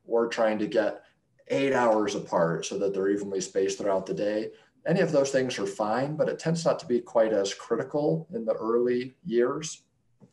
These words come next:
And so I don't mandate that someone take their medicine exactly at six P M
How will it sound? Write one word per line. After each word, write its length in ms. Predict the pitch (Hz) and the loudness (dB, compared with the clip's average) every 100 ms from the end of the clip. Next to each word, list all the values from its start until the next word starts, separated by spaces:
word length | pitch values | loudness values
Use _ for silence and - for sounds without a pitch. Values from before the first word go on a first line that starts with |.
| - - - | -20 -20 -10
And 180 | - 104 | -8 -2
so 420 | - 107 104 - - _ _ | 2 4 2 -2 -10 _ _
I 80 | 113 | 0
don't 340 | 123 117 - - - - 107 | 4 4 2 -6 -20 -16 -6
mandate 560 | 107 113 113 110 104 | 0 0 2 0 0
that 120 | 104 | -4
someone 360 | - 113 101 95 | -2 0 0 -2
take 240 | - 120 | -2 -2
their 140 | - 107 | -2 -4
medicine 480 | 107 107 - 107 101 | -2 -4 -6 -6 -4
exactly 520 | - 196 202 - - | -4 -4 -4 0 0
at 140 | 185 - _ _ | 0 -6 _ _
six 340 | - - 104 | -8 -4 -4
P 260 | - - 107 | -4 -4 0
M 360 | 101 98 95 | 0 0 -2